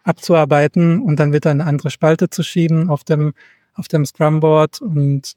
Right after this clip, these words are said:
und dann wieder neues Feedback zu kriegen, das eh, weiß ich nicht, zu groß ist <laughs> oder sonst was. Und, und mit den Mini-Wasserfällen hast du halt auch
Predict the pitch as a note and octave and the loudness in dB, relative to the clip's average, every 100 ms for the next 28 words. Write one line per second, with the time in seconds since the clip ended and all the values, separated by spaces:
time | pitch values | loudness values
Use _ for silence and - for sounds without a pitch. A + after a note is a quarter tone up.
0 | - D3 D#3 D3+ D#3 D3+ D3+ D3 - D#3+ | -6 -2 0 0 2 2 2 0 -2 -2
1 | D#3+ - D3+ - D3 D3 C#3 - D3+ C3+ | -4 -4 -6 -2 0 0 -2 -2 -2 -4
2 | C3+ - C3+ C#3 B2+ - - D3+ C#3+ D3+ | -6 -4 -2 -2 -4 -8 -4 -2 0 -2
3 | - - - G3+ D#3+ C#3 C#3+ - D#3+ C#3+ | -4 -10 -2 0 2 0 -2 -4 -10 -12
4 | _ - E3+ D#3+ F#3 D#3 D#3+ D#3 D3+ E3 | _ -4 -2 0 0 2 2 2 2 2
5 | F#3 F3 E3 E3+ - D#3+ D3+ - D3+ D3 | 2 2 0 0 0 0 0 -2 0 0
6 | D3 - | -2 -4